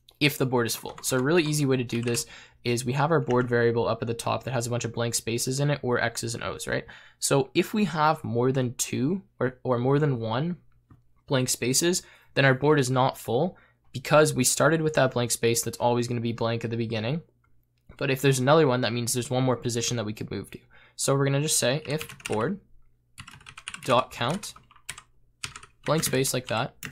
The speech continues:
is greater than one, return true, else, and we return false. Nice and simple like that.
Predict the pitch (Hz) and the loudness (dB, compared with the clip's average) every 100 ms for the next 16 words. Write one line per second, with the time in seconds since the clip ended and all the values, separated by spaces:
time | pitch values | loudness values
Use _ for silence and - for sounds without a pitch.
0 | 143 - - - 135 117 120 107 101 90 | -12 -14 -18 -12 -6 -2 0 0 -4 -6
1 | 104 185 220 - - - _ _ _ - | -2 -2 -4 -14 -20 -20 _ _ _ -20
2 | - - - - - - - - 143 - | -18 -18 -20 -20 -20 -20 -18 -16 -14 -14
3 | - - 123 - 117 117 110 180 208 - | -16 -10 -8 -4 -4 -4 -2 0 0 -4
4 | _ _ - - - _ - - - - | _ _ -20 -20 -20 _ -20 -18 -18 -20
5 | - _ 156 165 170 - - - - - | -20 _ -2 -2 -2 -6 -8 -12 -20 -20
6 | _ _ _ _ - - - - 131 120 | _ _ _ _ -20 -20 -18 -8 -4 -2
7 | 117 113 107 101 - 92 - - - _ | -2 -2 -4 -4 -8 -12 -14 -14 -16 _
8 | - - - - - - - - - _ | -20 -20 -20 -20 -20 -20 -20 -20 -20 _
9 | _ - 120 127 120 - 113 - 104 - | _ -8 0 2 2 0 -2 -4 -6 -8
10 | - - - | -8 -10 -14